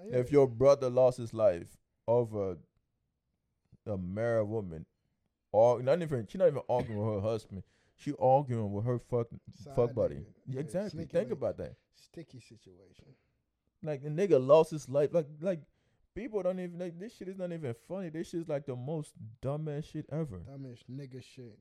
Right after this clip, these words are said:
Speaker 1: Nigga,
Speaker 2: You lost your
Speaker 1: nigger
Speaker 2: life.
Speaker 1: shit.
Speaker 2: Man.
Speaker 1: This was, uh, that one the Boondocks. This some
Speaker 2: But
Speaker 1: nigga
Speaker 2: hey,
Speaker 1: ignorant
Speaker 2: as
Speaker 1: shit.
Speaker 2: a man, as a man, as a, it's a real thin line. We know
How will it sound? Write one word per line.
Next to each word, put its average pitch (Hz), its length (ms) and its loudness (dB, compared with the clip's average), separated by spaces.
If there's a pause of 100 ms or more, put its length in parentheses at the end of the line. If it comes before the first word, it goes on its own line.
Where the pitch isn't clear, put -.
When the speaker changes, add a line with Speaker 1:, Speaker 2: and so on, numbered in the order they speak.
(120)
Speaker 1:
Nigga, 165 340 -8 (220)
Speaker 2:
You 185 180 4
lost 240 300 12
your 240 180 8
Speaker 1:
nigger 196 400 6
Speaker 2:
life. 156 80 -6
Speaker 1:
shit. 160 280 -14
Speaker 2:
Man. 196 760 -16 (680)
Speaker 1:
This 208 200 -12
was, 190 160 -6
uh, 170 240 -8
that 165 200 -6
one 180 240 -8
the 165 100 -8
Boondocks. 151 500 -4
This 196 160 -8
some 151 180 -10
Speaker 2:
But 131 240 6
Speaker 1:
nigga 226 80 4
Speaker 2:
hey, 139 300 6
Speaker 1:
ignorant 202 320 -2
Speaker 2:
as 123 160 6
Speaker 1:
shit. 143 80 0
Speaker 2:
a 151 60 2
man, 151 540 0
as 127 180 -8
a 139 60 -6
man, 127 420 -6
as 101 180 -8
a, 107 60 -4 (120)
it's 110 160 -6
a 101 60 -4
real 110 360 0 (140)
thin 107 220 -4
line. 85 360 -4
We 107 140 -6
know 107 400 -2